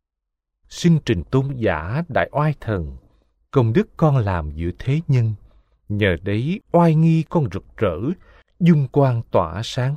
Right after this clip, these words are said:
khắp mười phương. Bảy. Chuyện thứ bảy. Lâu đài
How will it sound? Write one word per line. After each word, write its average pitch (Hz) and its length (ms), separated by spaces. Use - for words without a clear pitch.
khắp - 220
mười 87 400
phương. 127 360
Bảy. 104 380
Chuyện 90 380
thứ 170 160
bảy. 117 380
Lâu 160 220
đài 101 460